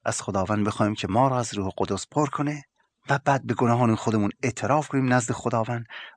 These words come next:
و تمنا کنیم که ما را نیرو بده که دیگر گناه نکنیم و توبه کنیم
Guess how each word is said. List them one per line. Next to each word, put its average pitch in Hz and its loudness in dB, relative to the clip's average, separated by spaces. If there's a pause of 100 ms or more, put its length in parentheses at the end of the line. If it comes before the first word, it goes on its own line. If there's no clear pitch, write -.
و 117 0
تمنا 113 2
کنیم 143 -6
که 135 -4 (280)
ما 120 4
را 113 2 (240)
نیرو 120 2
بده 151 0
که 117 -4
دیگر 101 -2 (100)
گناه 110 0
نکنیم 156 -4
و - -10 (100)
توبه 98 -2
کنیم 160 -6